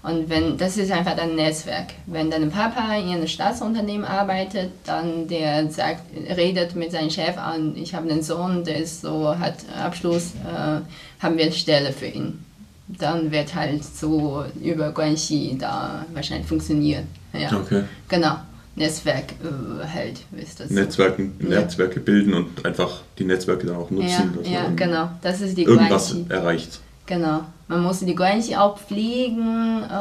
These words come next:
Speaker 1: und auch, äh, wertschätzen.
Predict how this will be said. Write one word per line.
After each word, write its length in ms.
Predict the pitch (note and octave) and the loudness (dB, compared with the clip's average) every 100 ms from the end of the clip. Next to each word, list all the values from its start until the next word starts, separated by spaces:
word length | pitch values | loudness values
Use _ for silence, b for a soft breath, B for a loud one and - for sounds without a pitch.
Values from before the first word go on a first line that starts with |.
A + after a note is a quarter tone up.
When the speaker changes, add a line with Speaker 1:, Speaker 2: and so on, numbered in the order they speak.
| G3 | -2
Speaker 1:
und 320 | G3 F#3+ - | -2 -4 -4
auch, 460 | F#3+ F3+ F#3+ F#3+ - | -2 2 2 0 -4
äh, 580 | F#3 F3 E3+ E3 E3+ F3 | -4 -2 -4 -4 -6 -4
wertschätzen. 1300 | E3+ F#3 - - F3 F3 - E3+ E3 D#3+ E3+ F3 | -4 -2 -2 2 2 2 -4 -2 0 0 -2 -6